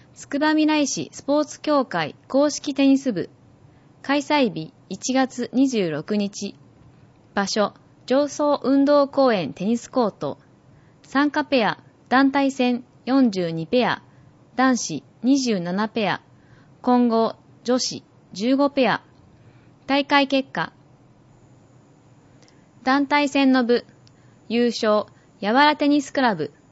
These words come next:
男子の部、優勝、浦田正宏、山田茂ペア。準優勝、奥田仁、大川内俊介ペア。第三位、斉藤匠、野間義弘ペア。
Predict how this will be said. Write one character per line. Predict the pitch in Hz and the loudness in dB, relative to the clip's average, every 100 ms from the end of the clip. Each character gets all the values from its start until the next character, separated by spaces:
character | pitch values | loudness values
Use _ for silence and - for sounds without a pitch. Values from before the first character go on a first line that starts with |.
| - _ _ - _ _ | -20 _ _ -20 _ _
男 | 277 339 | -4 -2
子 | - | -2
の | 220 185 | -2 -2
部、 | 165 175 - _ _ - | -4 -6 -10 _ _ -4
優 | 240 | -2
勝、 | 233 - 214 214 - _ _ | 0 0 0 0 -6 _ _
浦 | - 254 | -4 -2
田 | 277 285 | 2 4
正 | 269 320 | 4 2
宏、 | 311 208 160 - _ _ - | -2 -2 -2 -4 _ _ -6
山 | 202 208 | -2 0
田 | 202 | -2
茂 | - 214 262 277 | -4 -2 -2 0
ペ | 277 226 | 2 2
ア。 | 143 - _ - _ _ _ _ - | 0 -6 _ -20 _ _ _ _ -4
準 | 262 311 | 0 2
優 | 330 | 2
勝、 | 269 - 160 147 _ _ - | 0 -2 -4 -6 _ _ -14
奥 | 180 285 | -8 0
田 | 285 277 | 0 0
仁、 | - 269 233 160 - _ - _ _ - | -2 -4 -4 -8 -12 _ -20 _ _ 0
大 | 277 294 | 0 2
川 | 311 302 | 2 2
内 | 240 - | 2 -2
俊 | 160 285 302 | -4 0 0
介 | - 185 | -2 -8
ペ | - 170 | -4 -4
ア。 | 139 - _ - _ - - - | -4 -8 _ -20 _ -20 -14 -2
第 | 247 214 | 0 0
三 | 175 277 269 196 | 0 2 2 0
位、 | - _ _ _ | -4 _ _ _
斉 | - 269 277 | -4 -2 0
藤 | 277 269 | 0 0
匠、 | 254 240 240 226 - - _ _ - | 0 -2 0 0 -2 -12 _ _ -6
野 | 190 | -2
間 | 220 240 - | 0 0 -2
義 | 175 311 | -8 -4
弘 | 311 247 190 | 0 0 0
ペ | 175 | -2
ア。 | 156 | -2